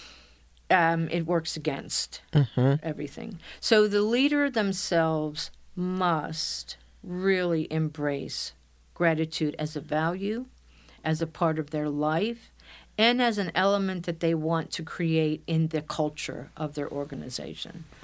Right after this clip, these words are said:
Speaker 1: Then it become, then it comes across as sincere and genuine, and they become the role model
Speaker 2: Mm-hmm.
Speaker 1: for their employees.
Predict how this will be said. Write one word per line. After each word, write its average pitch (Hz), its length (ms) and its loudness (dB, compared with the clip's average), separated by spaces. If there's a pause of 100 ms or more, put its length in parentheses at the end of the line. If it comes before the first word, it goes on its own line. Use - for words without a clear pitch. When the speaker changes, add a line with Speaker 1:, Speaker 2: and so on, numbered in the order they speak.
(280)
Speaker 1:
Then 196 380 4
it 208 120 -2
become, 156 560 -2
then 190 240 2
it - 120 -6
comes 165 300 0
across 151 600 0
as 143 540 -2 (160)
sincere 151 1080 -2
and 151 200 -4
genuine, 147 720 -2 (640)
and 196 520 4 (100)
they 180 140 0
become 170 400 0
the 180 100 -2
role 269 300 2
model - 420 -6
Speaker 2:
Mm-hmm. 165 440 6 (560)
Speaker 1:
for 196 280 2
their 175 240 2
employees. 160 720 -6